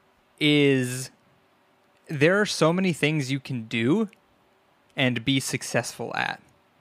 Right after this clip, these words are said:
Like, the, with today's world of technology, you can just do things that didn't exist ten years ago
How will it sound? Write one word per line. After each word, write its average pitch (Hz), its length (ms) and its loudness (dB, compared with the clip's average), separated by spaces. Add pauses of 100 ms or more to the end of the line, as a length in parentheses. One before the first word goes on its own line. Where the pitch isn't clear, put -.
(340)
Like, 135 200 2 (140)
the, 147 160 -2 (520)
with 151 260 2
today's 147 400 2
world 127 640 0
of - 180 -6
technology, 143 840 0 (500)
you 139 120 0
can 185 180 0
just 175 220 0 (800)
do 139 320 4
things 147 480 0
that 123 200 -2
didn't 131 260 0
exist 120 680 -4
ten 131 240 0
years 127 240 2
ago 165 400 2